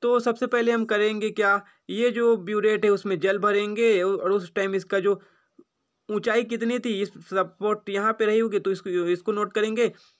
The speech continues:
तत्पश्चात जब भार लटकाते हैं उसके बाद इसकी जो, अ, जो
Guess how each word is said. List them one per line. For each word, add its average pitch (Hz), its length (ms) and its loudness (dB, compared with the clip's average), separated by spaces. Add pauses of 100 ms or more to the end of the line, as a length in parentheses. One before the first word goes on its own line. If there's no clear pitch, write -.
(160)
तत्पश्चात 233 520 -2
जब 208 180 -2
भार 185 280 2
लटकाते 190 560 -2
हैं 254 240 -2 (340)
उसके 202 300 -4
बाद 240 240 2
इसकी 226 320 -6
जो, 226 240 4
अ, - 460 -10 (2000)
जो 196 180 -6